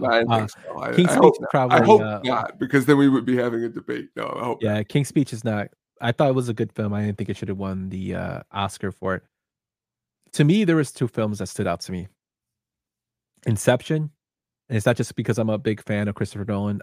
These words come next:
Speaker 2: I love the, uh, everything is Inception. It gave me story,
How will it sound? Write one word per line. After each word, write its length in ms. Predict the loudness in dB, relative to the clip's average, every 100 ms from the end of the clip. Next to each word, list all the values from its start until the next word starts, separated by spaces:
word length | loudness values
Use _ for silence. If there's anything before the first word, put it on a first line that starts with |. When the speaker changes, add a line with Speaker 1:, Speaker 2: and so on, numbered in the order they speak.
| -6
Speaker 2:
I 140 | -4
love 420 | -2 0 0 -2 -6 _
the, 320 | -4 -4 -2 -4
uh, 240 | -4 -8 -12 _ _ _ _
everything 320 | -10 -8 -4 -6
is 120 | -8
Inception. 440 | -10 -8 -8 -8 -8
It 40 |
gave 160 | -6 -6
me 80 |
story, 680 | -6 -4 -2 -2 -2 -4 -10